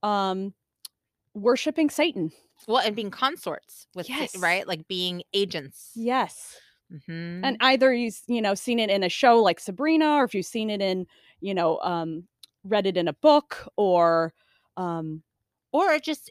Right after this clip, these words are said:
Speaker 2: it, even in, I remember when I was first delving into witchcraft and,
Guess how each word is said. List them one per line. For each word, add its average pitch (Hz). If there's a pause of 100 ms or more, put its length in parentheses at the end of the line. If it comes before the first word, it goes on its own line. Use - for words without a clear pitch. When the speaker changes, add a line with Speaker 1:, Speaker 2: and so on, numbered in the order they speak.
Speaker 2:
it, 240
even 269
in, 226
I 208
remember 214
when 190
I 180
was 170
first 196
delving 170
into 190
witchcraft 151
and, 151